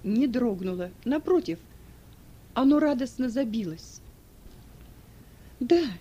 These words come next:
я христианка», сказала она. И мой возлюбленный Христос. За него я готова пролить свою кровь, чтобы удостоиться мученического венца,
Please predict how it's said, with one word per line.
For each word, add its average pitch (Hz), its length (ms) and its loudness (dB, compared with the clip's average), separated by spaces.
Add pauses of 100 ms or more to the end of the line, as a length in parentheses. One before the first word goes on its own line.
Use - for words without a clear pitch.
(500)
я 330 300 2
христианка», 226 920 2 (680)
сказала 220 560 -2
она. 220 280 -2 (1000)
И 254 100 6
мой 302 200 12
возлюбленный 233 760 4 (220)
Христос. - 840 -6 (920)
За 247 200 8
него 392 220 6
я 269 160 4
готова 311 360 6
пролить 311 420 2
свою 311 260 2
кровь, 320 480 4 (500)
чтобы 247 360 2
удостоиться 208 920 2 (320)
мученического 330 920 4
венца, 262 580 -2